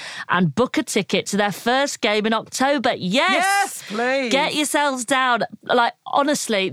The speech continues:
Speaker 1: this is a huge part of it. If you've enjoyed this World Cup, it's that thing of vote with your feet, isn't
Speaker 2: Yes,
Speaker 1: it? You know,
Speaker 2: absolutely.
Speaker 1: the, the clubs need to see these,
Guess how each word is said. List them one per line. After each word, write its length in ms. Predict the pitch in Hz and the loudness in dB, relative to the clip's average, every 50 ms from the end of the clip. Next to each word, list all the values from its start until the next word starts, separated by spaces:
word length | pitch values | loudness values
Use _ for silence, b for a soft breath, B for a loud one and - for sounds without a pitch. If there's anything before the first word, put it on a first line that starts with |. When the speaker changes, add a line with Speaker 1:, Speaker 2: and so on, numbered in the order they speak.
| - - | -4 -4
Speaker 1:
this 300 | - 311 294 - - - - - | -2 -2 -2 -2 -6 -6 -4 -4
is 100 | 190 190 | -2 -2
a 60 | 202 | -2
huge 460 | - - - 240 247 247 226 - - | -4 -4 -2 0 0 0 -2 -2 -2
part 200 | - 190 160 - | 0 2 2 2
of 120 | 165 165 | 0 0
it. 100 | 180 - | -2 -2
If 140 | - 180 - | -2 -2 -2
you've 120 | 233 208 233 | -2 0 0
enjoyed 440 | 220 202 - - 262 277 302 233 | 0 0 0 0 0 2 0 0
this 200 | - 254 - - | 0 -2 -2 0
World 280 | 208 220 220 208 190 - | 0 0 0 0 0 -4
Cup, 340 | - - 202 175 - - - B B B B B B B B B B B | -2 0 2 2 0 0 -6 B B B B B B B B B B B
it's 160 | - - - | -4 -2 0
that 160 | - 294 - | 0 0 0
thing 140 | - 285 247 | 2 2 2
of 80 | 233 196 | 2 2
vote 240 | 180 240 233 233 - | 2 2 0 0 0
with 160 | 208 190 196 | -2 0 0
your 80 | 202 | -2
feet, 340 | - - - 247 240 185 - - | -2 0 0 0 0 0 0 -2
isn't 200 | 202 208 220 220 | 0 2 2 2
Speaker 2:
Yes, 240 | 247 277 311 311 - | 4 2 2 0 0
Speaker 1:
it? 60 | - | 0
You 80 | 240 240 | 0 0
know, 80 | 202 | 0
Speaker 2:
absolutely. 540 | 196 - - - 277 285 311 285 - 226 196 | 0 0 0 0 0 0 2 2 2 2 2
Speaker 1:
the, 80 | 185 175 | 2 0
the 80 | 214 - | -2 -2
clubs 340 | - 240 269 226 - - | 0 -2 -2 -2 -2 0
need 220 | 220 226 247 240 - | 0 2 2 0 0
to 100 | - 208 | -4 -4
see 340 | - - - 247 240 220 202 | -4 -2 0 0 0 0 -2
these, 380 | 170 202 185 185 185 170 - | -2 -2 -2 -2 -2 -4 -6